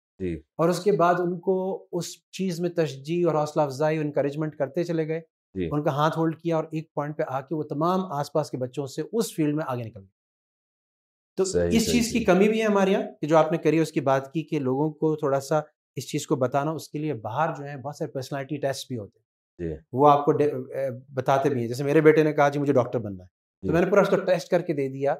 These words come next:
Speaker 2: تو اس میں ٹیسٹ کے رزلٹ میں انہوں نے کویسچنز پوچھے، بہت سارے کویسچنز پوچھے۔ اس نتیجے میں انہوں نے کہا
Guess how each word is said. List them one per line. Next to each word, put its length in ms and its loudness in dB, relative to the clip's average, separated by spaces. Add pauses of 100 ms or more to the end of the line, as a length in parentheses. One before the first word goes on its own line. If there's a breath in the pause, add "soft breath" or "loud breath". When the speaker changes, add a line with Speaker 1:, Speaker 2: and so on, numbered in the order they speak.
(400)
Speaker 2:
تو 180 0
اس 200 0
میں 100 4
ٹیسٹ 280 2
کے 60 0
رزلٹ 180 2
میں 60 -4
انہوں 180 2
نے 60 -8
کویسچنز 380 -2
پوچھے، 260 -4
بہت 220 -2
سارے 100 -2
کویسچنز 340 -8
پوچھے۔ 220 -8
اس 140 -10
نتیجے 380 0
میں 80 2
انہوں 180 0
نے 60 -4
کہا 340 0